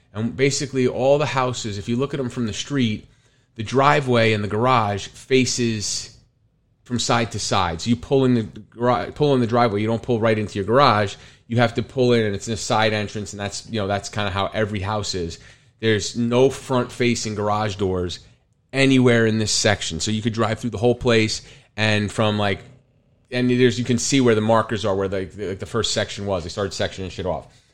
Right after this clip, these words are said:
So, uh, so the controversy is that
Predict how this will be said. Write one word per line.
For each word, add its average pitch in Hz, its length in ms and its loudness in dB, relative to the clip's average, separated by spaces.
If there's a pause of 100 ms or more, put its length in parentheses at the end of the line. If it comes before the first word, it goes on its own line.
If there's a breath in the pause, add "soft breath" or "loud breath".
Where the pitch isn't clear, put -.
(400 soft breath)
So, 107 400 2
uh, 98 360 0 (1400)
so 123 180 -6
the 117 80 -2
controversy 123 840 0
is 101 420 -2
that 107 380 -4